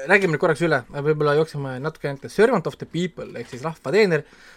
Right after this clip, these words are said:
on siis, äh, Ukraina presidendi Zelinski seriaal, kus ta on siis näitleja peaosas. Ja ta mängib seal ajalooõpetajat,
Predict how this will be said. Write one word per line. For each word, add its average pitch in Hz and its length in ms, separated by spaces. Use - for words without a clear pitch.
on 170 160
siis, 165 240
äh, 160 260
Ukraina 202 400
presidendi 156 640
Zelinski 220 500
seriaal, 175 460
kus 143 100
ta 165 140
on 151 80
siis 143 100
näitleja 175 400
peaosas. 175 480
Ja 151 280
ta 156 160
mängib 226 240
seal 180 160
ajalooõpetajat, 175 880